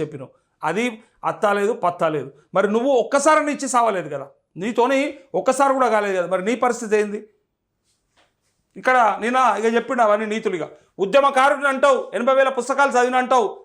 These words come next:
అపర మేధావిని అంటావు, ప్రపంచంలో నీ అంత మేధావి లేడు, పోటీ పెడితే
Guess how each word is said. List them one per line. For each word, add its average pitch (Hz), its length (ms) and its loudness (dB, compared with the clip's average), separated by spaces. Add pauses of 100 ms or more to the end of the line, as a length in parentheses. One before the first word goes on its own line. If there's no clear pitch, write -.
అపర 247 220 2
మేధావిని 277 440 4
అంటావు, 262 300 2
ప్రపంచంలో 254 720 0
నీ 240 140 0
అంత 254 160 0
మేధావి 240 400 2
లేడు, 247 340 2 (220)
పోటీ 240 200 2
పెడితే 269 500 2